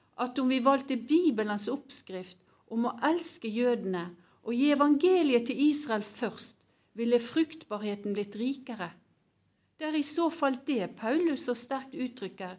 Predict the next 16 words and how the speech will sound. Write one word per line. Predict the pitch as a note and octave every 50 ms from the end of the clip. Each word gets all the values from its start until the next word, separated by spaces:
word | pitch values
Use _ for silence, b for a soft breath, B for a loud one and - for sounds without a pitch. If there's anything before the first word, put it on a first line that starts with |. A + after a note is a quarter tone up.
| b b b b b b
i | - A3 A#3+
Romerbrevet | B3+ C#4 C#4+ C4+ A#3+ A3 G3 F3+ E3 F#3+ F#3+ F3+ F#3+ F#3 -
kapittel | G3 F#3 F#3+ G3 G3 - F3+ -
elleve. | G3 G3+ G3 G3 G#3 F3+ D#3 D#3 - _ _ _ _ _ _ _ _ _ _ _ _ _ _ _ _ _ _ _ _ _ _ _ _ _ _ _ _ _
Det | A#3+ A#3+
er | A#3+ B3 B3
stor | - - - - - - E4+ F4 E4 D4
lengsel | C4 C4 C4 C4 C4 B3+ - - A3+ G#3+ G#3
i | G3+ G#3
menigheten | G#3+ A3+ A3+ A3 G#3 G3+ F#3+ F#3+ G3 - G3+
i | G3 F#3+ F#3
dag | A3 A3 A3+ A#3 B3 A#3 - B B B B B B B
etter | - C#4+ C#4+ - - A#3+ A#3
å | A3
få | A3 A3+ A3 A3+
kjenne | - C#4 D4 C#4+ C#4 B3+ A3+